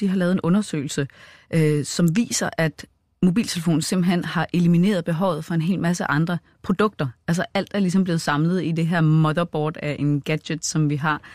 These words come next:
øh, altid inden for, øh, for rækkevidde. Femoghalvfjerds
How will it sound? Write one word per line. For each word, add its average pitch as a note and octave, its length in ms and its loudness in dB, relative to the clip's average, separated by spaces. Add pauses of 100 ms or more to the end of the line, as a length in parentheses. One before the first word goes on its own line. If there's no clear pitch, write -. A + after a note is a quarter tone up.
(340)
øh, D#3 140 2
altid D#3 280 -2
inden D3 140 2
for, D3+ 200 -2
øh, C3+ 240 -2
for C#3+ 140 -4
rækkevidde. C#3+ 540 0 (380)
Femoghalvfjerds F#3 1080 0